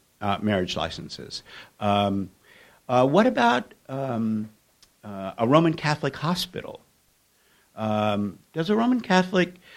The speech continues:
hospital's E R, uh, have to treat, uh, a gay man who comes in injured? Or, uh, dispense aids medications or whatever? I mean, there's just kind of no end to it once you,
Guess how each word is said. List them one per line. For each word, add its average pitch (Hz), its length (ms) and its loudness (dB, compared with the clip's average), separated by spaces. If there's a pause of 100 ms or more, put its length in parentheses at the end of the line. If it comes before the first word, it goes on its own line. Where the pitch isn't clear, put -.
(160)
hospital's 139 840 4
E 127 160 4
R, 123 520 6 (560)
uh, 107 580 2
have - 300 2
to 127 100 -8
treat, - 480 -2 (280)
uh, 123 380 -8 (160)
a 117 80 -4
gay 131 200 2
man 139 240 0
who 147 60 -2
comes 143 300 -6
in 156 140 -2
injured? 123 460 -6 (1000)
Or, 147 600 12
uh, 123 180 6
dispense 139 640 2
aids 139 580 2
medications 180 920 -2
or 160 140 2
whatever? 170 300 -4
I 135 60 4
mean, 165 260 2
there's 180 160 -4
just 165 220 -10
kind 160 160 -4
of - 100 -8 (280)
no 160 300 6
end 156 280 0
to 95 120 -4
it 87 100 -6
once 131 300 -6
you, 113 240 -4